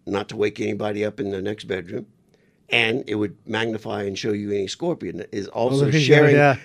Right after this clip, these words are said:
Speaker 1: sharing the hallway with you
Speaker 2: <laughs>
Speaker 1: at that particular moment.
Speaker 2: Yeah, that's, that's, that's great for Arizona, buddy.
Speaker 1: And I, and I don't know what it's been in the last year and a half, two years, what it is that's, uh, with the universe. But we're having more scorpion phone calls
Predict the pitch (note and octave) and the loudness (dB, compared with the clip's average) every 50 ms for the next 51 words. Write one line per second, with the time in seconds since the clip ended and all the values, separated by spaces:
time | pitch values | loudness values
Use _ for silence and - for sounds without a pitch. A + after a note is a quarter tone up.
0 | - - - - D#3+ D#3 D3+ C#3+ C3+ C3+ B2+ C3 D3 D#3+ D#3+ D#3 D3 D3 C#3 C3+ | -12 -8 -2 4 6 6 6 6 4 4 4 4 6 8 8 8 8 6 6 6
1 | C3 C#3+ D3+ C#3+ - - C3+ B2+ A#2 - - C#3 B2+ - - A#2+ - C#3 C3 - | 6 6 4 2 2 2 2 2 2 4 4 4 4 4 0 -2 0 0 0 0
2 | C3+ B2 B2 B2 C3 C3+ C#3 B2 F#2 D#2+ - _ _ _ - A#2 B2+ B2+ A#2 G2+ | 0 0 2 2 2 2 2 2 0 -4 -10 _ _ _ -8 -6 -6 -4 -6 -8
3 | - - A#2 C3 C3+ - - - C3 B2+ A#2 - - B2 C3 A#2+ A#2 G#2 C3 C3+ | -8 -6 -4 -4 -4 -4 -4 -2 -2 -2 -4 -4 -4 -4 -4 -4 -4 -2 0 0
4 | C3+ C3 - C3 C3 C3 C3 B2+ G#2+ B2+ C3+ C3 A2+ G#2 F#2+ G2+ G2+ G#2 G#2 - | 0 0 -2 -2 -2 0 0 -2 -2 -2 -2 -2 -2 -4 -6 -6 -8 -8 -4 0
5 | D3+ C#3 C3 B2+ C#3 F#3 G3+ C#3 B2 B2+ C3 D#3 F#3 A3+ G3+ F3 D3 C#3 C#3 C3+ | 2 4 6 6 6 6 6 4 4 4 6 6 6 8 6 6 4 4 2 2
6 | C3+ C#3+ D3+ D3+ D#3 C#3+ A2+ - - A#2+ C#3 D#3 E3+ D3+ B2 A#2 A2+ A#2 A#2 A#2 | 2 2 2 2 2 0 -2 -2 -2 2 2 2 4 2 0 0 -2 -2 -4 -2
7 | A#2 A#2 A#2 A#2 - - _ _ - - - - _ _ _ _ _ - - A#2+ | 0 0 0 -2 -4 -6 _ _ -20 -20 -20 -20 _ _ _ _ _ -12 -4 0
8 | C3 C#3 C3+ A#2+ A#2 A#2 A#2 A2 - - - B2 A2+ A2+ B2+ C#3 B2 G2 G2+ A2 | 4 4 4 4 4 2 0 -2 -4 -6 -6 -4 -2 0 2 2 0 0 0 -2
9 | C3 C3+ A#2+ G#2+ F2 G#2+ B2 B2+ G#2+ G2+ - G2+ G2 - - - - F#2+ G2+ F#2+ | 0 0 0 -2 0 0 0 2 0 0 -2 -4 -6 -6 -8 -12 -10 -10 -12 -12
10 | - _ - F#2+ F#2+ A2 A2 A2 A2+ A2 - A2 G2+ G2 G#2 B2 C3 C3 A#2+ G2+ | -12 _ -20 -18 -16 -12 -10 -8 -10 -10 -8 -10 -10 -8 -4 -2 0 0 0 -2
11 | G2+ F#2 F2+ - - _ - - - - - - _ - A2 A#2+ - - D3 D#3+ | -4 -6 -6 -8 -12 _ -20 -20 -20 -20 -20 -16 _ -4 -4 -4 -2 0 2 2
12 | D3 C3 B2+ C3+ B2+ A#2 A#2+ G#2+ G2 - - _ _ _ _ - - A2 A#2+ B2 | 2 2 2 0 0 0 -2 -4 -4 -8 -10 _ _ _ _ -6 0 6 10 12
13 | C3 C3+ C#3+ D3 C#3+ C#3+ - - - - - C#3 C#3 C3+ - A2+ A2 G#2 F#2+ G#2+ | 12 12 12 8 4 0 -6 -10 -10 -4 2 2 2 2 2 -2 -4 -4 -4 -4
14 | G#2+ G#2 G#2 G#2 G#2+ A#2+ A2 G#2 G2+ G#2+ - | -4 -4 -4 -4 -4 -6 -6 -6 -6 -8 -10